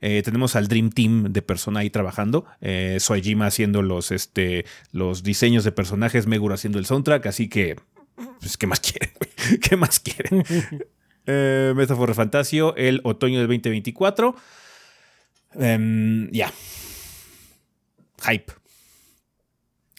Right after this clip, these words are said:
Speaker 1: Em, tuvimos un cameo interesante al inicio, eh, de esta ceremonia con el señor Matthew McConaughey, eh,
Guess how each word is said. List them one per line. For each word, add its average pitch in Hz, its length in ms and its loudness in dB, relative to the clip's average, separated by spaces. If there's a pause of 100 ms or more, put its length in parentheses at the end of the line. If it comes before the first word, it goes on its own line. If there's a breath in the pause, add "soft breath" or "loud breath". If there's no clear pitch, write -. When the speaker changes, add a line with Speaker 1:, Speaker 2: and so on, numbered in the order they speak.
(160)
Speaker 1:
Em, 147 540 0 (360)
tuvimos 196 400 0
un 226 500 -2
cameo 143 460 -2
interesante 143 640 0
al 160 140 2
inicio, 117 800 2
eh, 101 40 -2
de 101 400 2
esta 127 200 -2
ceremonia 110 680 -2
con 104 360 -2 (340 loud breath)
el 110 120 -2
señor 120 260 2
Matthew 135 320 4
McConaughey, 120 580 0 (260)
eh, 104 720 -4